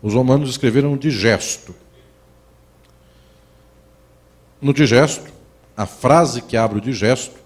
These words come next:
é Aristóteles. Só que passados oito séculos e agora em latim. Os senhores podem até anotar a frase, em latim é, está lá no meu livro, mas os que quiserem já anotem. Ius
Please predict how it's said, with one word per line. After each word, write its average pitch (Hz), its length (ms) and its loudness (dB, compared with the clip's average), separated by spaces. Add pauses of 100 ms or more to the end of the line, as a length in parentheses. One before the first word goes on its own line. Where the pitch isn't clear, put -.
(180)
é 127 240 0
Aristóteles. - 960 -10 (840)
Só 95 180 -12
que - 60 -20
passados 104 580 -6
oito 147 240 -2
séculos 120 560 -8
e 113 60 -8
agora 110 280 0
em 113 60 -10
latim. 120 560 -10 (1700)
Os - 60 -20
senhores 101 160 -8
podem 107 260 -2
até 131 260 -4 (120)
anotar 110 540 -2
a 110 100 -4
frase, 113 640 -2
em 120 120 -10
latim 123 460 -6
é, 85 240 -4 (100)
está - 180 -8
lá 139 120 0
no 143 80 -4
meu 123 160 0
livro, 131 320 -2
mas - 440 -8 (560)
os - 120 -20
que 113 60 -14
quiserem 120 520 -4 (240)
já 104 140 -2
anotem. 95 480 -6 (480)
Ius 170 640 2